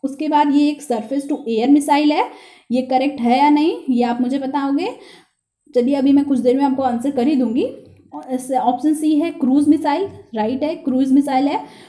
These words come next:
उसके बाद India with Russia है। अभी तो मैंने बताया है कि India और Russia ने मिलकर इसे बनाया है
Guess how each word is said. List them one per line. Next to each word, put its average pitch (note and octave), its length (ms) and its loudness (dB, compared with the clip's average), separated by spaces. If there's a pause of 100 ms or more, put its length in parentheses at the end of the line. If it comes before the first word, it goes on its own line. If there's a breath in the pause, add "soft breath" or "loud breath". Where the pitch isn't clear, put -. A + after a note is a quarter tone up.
(140)
उसके C4+ 260 -2
बाद F4+ 220 0 (180)
India D4+ 420 4
with F4 140 0 (200)
Russia A#3 360 2
है। - 80 -6
अभी A#3+ 220 -2
तो C#4+ 100 0
मैंने C#4+ 160 4
बताया C#4+ 280 0
है G4 160 2
कि G4 100 -10
India C4 320 -2
और D4 80 2
Russia C#4 240 -2
ने D4+ 100 2
मिलकर C#4 320 2
इसे E4 220 -6
बनाया E4+ 300 0
है G4 240 0